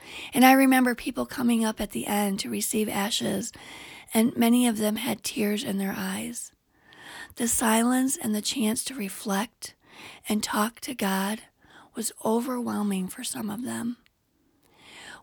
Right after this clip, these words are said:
We don't always realize how much we need that silence with God until for some reason we get it. And the emotions and the anxieties and the guilt and the sadness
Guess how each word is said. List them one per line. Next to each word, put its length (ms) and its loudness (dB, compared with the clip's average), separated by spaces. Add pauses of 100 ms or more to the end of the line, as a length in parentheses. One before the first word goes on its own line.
(120)
We 140 2
don't 240 2
always 440 0
realize 600 -2
how 260 -4
much 340 0
we 120 0
need 540 0 (160)
that 240 -4
silence 540 -2
with 200 -6
God 420 -2 (800)
until 280 0
for 160 -6
some 280 0
reason 360 -2
we 120 -4
get 220 -4
it. 220 -6 (1000)
And 140 10
the 100 10
emotions 720 4
and 220 2
the 120 2
anxieties 840 2 (280)
and 120 2
the 60 2
guilt 500 4
and 140 0
the 60 -2
sadness 680 2